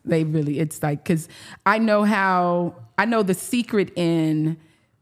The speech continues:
listening to someone and listening through what they're saying.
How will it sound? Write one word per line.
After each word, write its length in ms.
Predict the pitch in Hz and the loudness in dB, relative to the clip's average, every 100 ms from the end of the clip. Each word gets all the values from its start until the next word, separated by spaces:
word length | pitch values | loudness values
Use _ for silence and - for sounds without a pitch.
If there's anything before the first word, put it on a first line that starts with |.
| _ _ _ | _ _ _
listening 460 | - 196 214 220 214 | 0 2 0 -2 -4
to 120 | 220 | -4
someone 680 | 208 196 190 190 190 202 196 - | -6 -4 -2 -2 -2 -2 -4 -4
and 180 | 170 175 | 0 2
listening 420 | 190 - 143 151 | 0 0 0 0
through 520 | 156 185 170 185 208 208 - | -2 -2 0 0 -2 -8 -6
what 160 | 202 196 | -4 -2
they're 120 | 196 | -4
saying. 520 | - 214 202 - 208 | -4 -4 -4 -6 -8